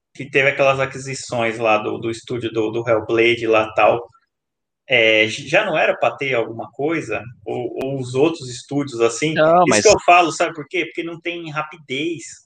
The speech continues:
Speaker 2: Então, mas aí,
Speaker 1: É, é,
Speaker 2: aí
Speaker 1: é mu-, por isso que eu fico com medo, porque aí se
Speaker 2: <laughs>
Speaker 1: compra um estúdio grande desse,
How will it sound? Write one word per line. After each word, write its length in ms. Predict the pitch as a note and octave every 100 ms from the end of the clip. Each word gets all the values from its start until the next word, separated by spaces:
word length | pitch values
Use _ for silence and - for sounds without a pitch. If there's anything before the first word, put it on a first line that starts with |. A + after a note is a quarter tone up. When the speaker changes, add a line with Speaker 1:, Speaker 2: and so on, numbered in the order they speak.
| -
Speaker 2:
Então, 220 | D#3+ F#3
mas 200 | F#2 F#2
aí, 360 | G#2+ G2+ A#2 D#3+
Speaker 1:
É, 20 |
é, 80 | A2
Speaker 2:
aí 200 | G#2 G2+
Speaker 1:
é 420 | A#2+ D3+ F#3 G3+
mu-, 60 | G#3
por 120 | A#3
isso 120 | C4
que 60 | D4
eu 60 | A#3
fico 220 | A3 F#3+
com 160 | G#3
medo, 300 | E3 C#3 A#2+
porque 160 | C3 G#3
aí 120 | G#3+
se 160 | - C#3+
Speaker 2:
<laughs> 60 |
Speaker 1:
compra 300 | - A#3+ A#3
um 20 | F#3+
estúdio 380 | - D#3 C#3+
grande 280 | B2+ B2+ A#2+
desse, 220 | C3+ F#3+